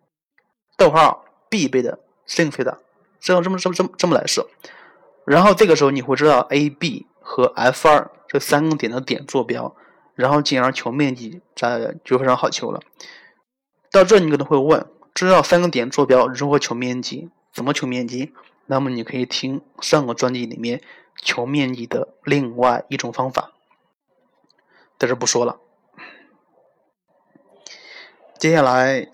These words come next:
来看一下第三个专题，叫做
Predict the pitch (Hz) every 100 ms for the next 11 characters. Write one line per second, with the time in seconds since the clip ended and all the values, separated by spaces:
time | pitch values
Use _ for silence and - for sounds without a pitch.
0 | _ - 127 151 131 131 131 123 120 117
1 | - _ _ - 156 170 175 - 117 110
2 | - - - _ _ - 123 117 123 113